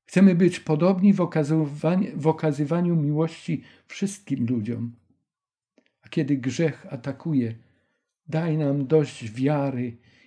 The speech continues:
i mocy, by uchwycić się Ciebie i zło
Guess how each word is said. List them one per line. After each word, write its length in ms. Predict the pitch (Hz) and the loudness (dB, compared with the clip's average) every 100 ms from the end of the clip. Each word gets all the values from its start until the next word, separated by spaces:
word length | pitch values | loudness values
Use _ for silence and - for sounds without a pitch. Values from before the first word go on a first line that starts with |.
| - | -8
i 120 | 151 | -2
mocy, 600 | 151 156 165 - - 135 | 0 2 0 -2 -4 -4
by 220 | 123 147 | -2 -2
uchwycić 760 | 165 156 - - 165 165 156 120 | -2 -4 -4 -6 -4 -4 -8 -10
się 400 | - 165 147 143 | -8 -4 -4 -6
Ciebie 560 | - 156 123 113 113 - _ _ _ _ _ _ - | -6 -2 -2 -2 -6 -8 _ _ _ _ _ _ -2
i 140 | 156 | -2
zło 680 | 127 143 160 170 143 117 | 0 -2 0 0 -2 -6